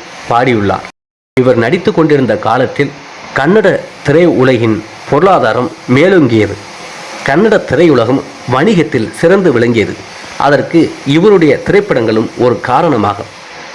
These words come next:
இவருடைய திரைப்படங்களை வெளி மாநில ரசிகர்களும் பார்க்க ஆரம்பித்ததனால்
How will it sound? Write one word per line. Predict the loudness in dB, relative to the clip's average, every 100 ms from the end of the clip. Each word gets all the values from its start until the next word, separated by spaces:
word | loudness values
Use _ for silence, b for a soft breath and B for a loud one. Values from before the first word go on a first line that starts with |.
| 0
இவருடைய | 4 4 4 2
திரைப்படங்களை | 2 0 0 0 0 0 -4 -14 -20 -4
வெளி | 2 4 4 2
மாநில | 0 2 4 2
ரசிகர்களும் | 2 -2 0 0 2 0 2
பார்க்க | 0 0 -2
ஆரம்பித்ததனால் | 0 0 0 0 0 -2 -2